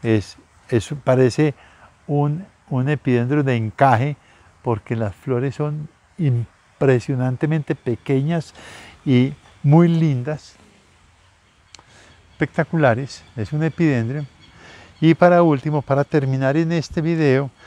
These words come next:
aquí en la Sobralia piedra Itai, que es una planta que tiene mi nombre porque es una planta nueva para la ciencia y que aquí la tenemos florecida con dos flores, que es una Sobralia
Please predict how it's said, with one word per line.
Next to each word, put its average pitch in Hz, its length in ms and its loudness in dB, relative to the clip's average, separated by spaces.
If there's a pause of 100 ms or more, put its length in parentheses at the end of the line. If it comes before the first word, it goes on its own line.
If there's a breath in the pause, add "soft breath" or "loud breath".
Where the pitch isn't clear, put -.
(320 loud breath)
aquí 127 280 0
en 127 100 4
la 147 100 4
Sobralia 123 640 0
piedra 160 540 4
Itai, 135 460 0 (680 soft breath)
que 107 80 -4
es 101 120 -4
una 131 240 -4
planta 156 680 -4 (500 loud breath)
que 113 300 6 (160)
tiene 127 240 0
mi 165 120 2
nombre 147 460 0 (440 soft breath)
porque 117 320 0
es 107 100 0
una 135 160 0
planta 143 380 -2
nueva 151 280 0
para 156 220 -4
la 156 120 -2
ciencia 135 560 -2 (480 loud breath)
y 127 100 0
que 123 140 2
aquí 117 300 0
la 143 300 2
tenemos 123 400 0
florecida 143 720 2 (520 soft breath)
con 110 320 0
dos 131 240 4
flores, 135 540 0 (440 soft breath)
que 156 280 2
es 107 100 -4
una 143 180 -2
Sobralia 143 680 0